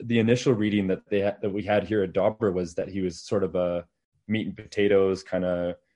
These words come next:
grinding defenseman. And then right after, in, like you say, in his draft one year, he,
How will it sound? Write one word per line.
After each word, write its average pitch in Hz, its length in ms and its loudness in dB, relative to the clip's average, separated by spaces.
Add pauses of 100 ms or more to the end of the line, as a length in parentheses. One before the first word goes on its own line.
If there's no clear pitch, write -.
(160)
grinding 98 480 2
defenseman. 104 640 0 (320)
And 107 120 4
then 95 180 4
right 101 160 8
after, 98 320 4
in, 92 240 0 (160)
like 98 160 0
you 98 40 -2
say, 101 160 0
in 95 60 2
his 92 140 -2
draft 95 320 2
one 98 180 2
year, 92 260 0
he, 85 280 -6